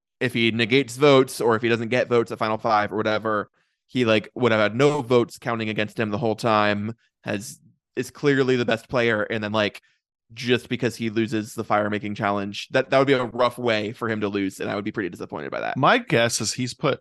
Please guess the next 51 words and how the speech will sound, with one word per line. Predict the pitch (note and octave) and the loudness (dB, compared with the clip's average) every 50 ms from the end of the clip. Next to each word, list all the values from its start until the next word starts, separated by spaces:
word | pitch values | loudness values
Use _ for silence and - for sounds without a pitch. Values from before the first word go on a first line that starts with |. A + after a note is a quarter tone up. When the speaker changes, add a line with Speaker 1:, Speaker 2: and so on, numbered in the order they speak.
| _ - A2 | _ -10 -4
Speaker 2:
he, | A#2 D#3+ F#3 G3 G#3 | 0 2 2 2 2
like, | F#3+ - E3+ D3+ A#2+ - - _ _ _ _ _ _ _ _ _ _ _ _ _ _ _ _ _ _ _ | 2 2 2 2 2 0 -2 _ _ _ _ _ _ _ _ _ _ _ _ _ _ _ _ _ _ _
cares | - - C3 B2+ A#2 | -4 -2 0 0 0
so | - - - A2 | -2 -2 -4 -2
much | A2 A2+ A2+ - | -2 -4 -4 -2
about | B2 A#2 A2 | -2 -2 -2
this | B2+ A#2 - | -4 -6 -8
game, | - - G2 F#2+ F#2+ F#2 F2+ - - _ | -8 -8 -8 -6 -8 -8 -10 -12 -12 _
wanting | - G2+ G2 G2+ G#2 | -4 -2 -2 -2 -2
to | - - G#2 | 0 0 0
win. | G2 G2 F#2 F#2 | 2 2 0 -2
He's | F#2 G2 G2 G2 | -4 -4 -6 -6
put, | - - - - | -6 -6 -4 -2
like, | - G2 - - | -4 -4 -4 -6
so | - - - - G#2 | -8 -4 -2 0 2
much | A2 A#2+ B2 - - | 2 0 0 0 -2
work | A2 G#2 - | -4 -2 -4
in | G2+ G2+ | -4 -4
it, | F#2+ E2 | -6 -6
clearly. | - - G#2 G2 F#2+ F#2+ F#2 F2 E2+ - _ _ _ _ _ _ _ _ _ _ _ | -6 -4 -2 -2 0 0 -2 -4 -4 -6 _ _ _ _ _ _ _ _ _ _ _
I | - C3+ | 0 2
bet | C3+ C#3 G2+ G#2 | 4 4 4 2
he | A2 G#2 | 2 0
fucking | - - G#2 F#2 - F2 E2+ E2+ D2+ - _ _ _ _ _ _ _ _ | 0 -2 -4 -6 -4 -6 -10 -10 -12 -14 _ _ _ _ _ _ _ _
crushes | - - - G2+ F2+ - - - - - | -10 -2 0 0 0 0 -4 -6 -8 -6
fire. | - - - - - - - - A2 - _ _ _ _ _ _ | -6 -4 -4 -4 -4 -6 -8 -10 -16 -20 _ _ _ _ _ _
Like, | - G#2 E2 | -6 -6 -6
if | F#2+ - | -6 -4
he | - | -4
gets | G2+ F#2+ F2+ - - | -2 -2 -4 -2 -2
to | - | -2
that | G2+ G#2+ | -2 -2
point, | A#2 A#2 G#2+ | 0 0 0
like, | A2 G#2 | 0 2
he, | - C3 C#3 B2+ | 4 4 4 6
I | B2+ - D3 | 4 4 2
bet | C3 D3 C#3 | 4 4 4
he | A#2+ | 2
practiced | A2+ - A2+ G2+ - - F#2+ - | 2 0 0 -2 -2 -4 -8 -10
at | - - | -10 -6
home | - A2 A2+ A#2 | -4 -2 0 0
a | A#2 A2+ | 2 2
lot. | A2+ A2+ A2+ G2 | 2 4 2 2
I | G2 | 0
bet | G2+ G2 | -2 -4
he's | F#2+ | -8
been | E2+ F2 | -8 -6
practicing | D#2+ - F2+ E2+ - - - F#2 | -4 -4 -4 -4 -6 -10 -10 -8
on | F2+ F#2 | -8 -8
the | - - | -10 -8
island. | - E2+ F#2+ F#2+ G2+ G2+ G2+ G2 | -6 -4 -4 -4 -4 -4 -6 -8